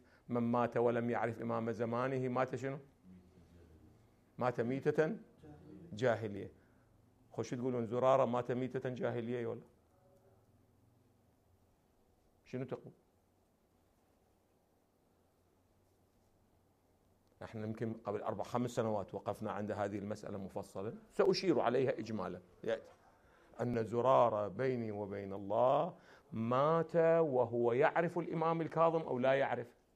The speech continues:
لا يعرف. فإذاً بمقتضى الحديث لابد شنو؟ ها؟ مات ميتة جاهلية.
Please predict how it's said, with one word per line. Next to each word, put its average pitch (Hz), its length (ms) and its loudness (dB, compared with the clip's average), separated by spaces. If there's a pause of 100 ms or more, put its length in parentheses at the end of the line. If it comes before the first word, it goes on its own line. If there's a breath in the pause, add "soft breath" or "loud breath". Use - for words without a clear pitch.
(540)
لا 107 180 -2
يعرف. 101 280 -6 (360 soft breath)
فإذاً 120 280 -2
بمقتضى 120 640 -2
الحديث 127 460 -4
لابد 120 220 -2
شنو؟ 139 200 -10 (2250)
ها؟ 170 180 2 (1600)
مات 113 320 -2
ميتة 110 420 -8
جاهلية. 92 420 -10